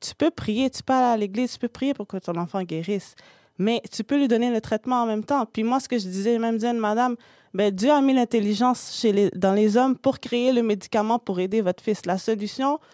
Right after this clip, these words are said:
ben, une partie de la solution, ben, c'est pas toute la solution, elle est là. Il y a, vous avez des outils. C'est peut-être Dieu qui vous envoie, euh,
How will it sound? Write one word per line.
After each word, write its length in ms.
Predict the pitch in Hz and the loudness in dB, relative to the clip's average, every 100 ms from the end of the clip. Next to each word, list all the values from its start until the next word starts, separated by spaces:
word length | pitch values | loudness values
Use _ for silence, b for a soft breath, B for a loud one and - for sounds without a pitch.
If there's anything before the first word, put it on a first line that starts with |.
| b | b
ben, 140 | 202 - | -2 0
une 160 | 262 | 0
partie 320 | 285 262 - | 2 0 0
de 60 | 240 | -4
la 100 | 190 | -4
solution, 340 | - 185 254 | -4 -8 -8
ben, 100 | 254 202 | -8 -8
c'est 80 | - | -8
pas 180 | - | -8
toute 200 | 175 170 | -8 -8
la 100 | 175 | -8
solution, 380 | 170 202 196 285 b b b | -6 -8 -4 -6 b b b
elle 200 | - 202 | -2 0
est 80 | 202 | 2
là. 240 | 240 262 214 | 2 0 -2
Il 60 | - | -2
y 60 | 202 | 0
a, 40 | |
vous 180 | - 180 | 0 0
avez 220 | 214 226 | 2 2
des 260 | 254 240 196 | 2 2 0
outils. 320 | 208 - 311 - B | -4 0 0 -2 B
C'est 140 | B 208 | B -4
peut-être 260 | - 233 | -2 -4
Dieu 160 | 208 285 | -2 -2
qui 120 | 440 320 | 2 2
vous 260 | 220 220 | 2 2
envoie, 540 | 220 208 202 233 254 226 | 4 2 2 4 4 6
euh, 240 | 190 190 | 6 4